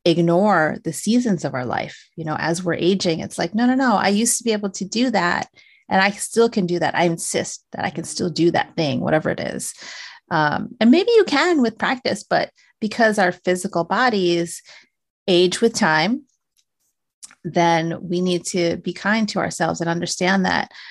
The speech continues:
you know, maybe we can train a little bit more to do the thing. Like, you know, I'm specifically thinking about a friend of mine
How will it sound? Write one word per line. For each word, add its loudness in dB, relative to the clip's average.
you 0
know, 4
maybe 4
we 0
can 0
train 0
a 2
little 2
bit -6
more -2
to -8
do -4
the -4
thing. -10
Like, -2
you -2
know, 0
I'm 0
specifically 0
thinking -2
about -2
a -4
friend 0
of 2
mine 0